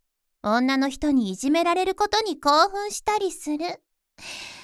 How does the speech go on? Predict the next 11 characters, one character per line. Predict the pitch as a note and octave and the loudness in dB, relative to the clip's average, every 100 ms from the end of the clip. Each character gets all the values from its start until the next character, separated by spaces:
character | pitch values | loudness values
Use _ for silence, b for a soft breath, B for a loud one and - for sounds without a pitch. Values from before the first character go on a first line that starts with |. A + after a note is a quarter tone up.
| B B B A#4 A4 G4+ - | B B B 0 0 0 -2
情 | F#4 F4+ | -2 0
け | F4 F4 | 0 2
な | D#4 D#4+ E4 F4+ G4+ A4+ A#4+ G#4+ | 4 2 2 2 2 0 -2 -4
い | |
僕 | D4+ C4+ F#4+ - | -2 -2 -2 -8
ち | - | -8
ゃ | G#4 | -4
ん | D4+ A#3 G3 G3 | -2 -2 -6 -12
を | - - _ _ _ _ | -16 -20 _ _ _ _
男 | A4+ F#4 D4 D4+ | -2 0 0 0
ら | F4 | 0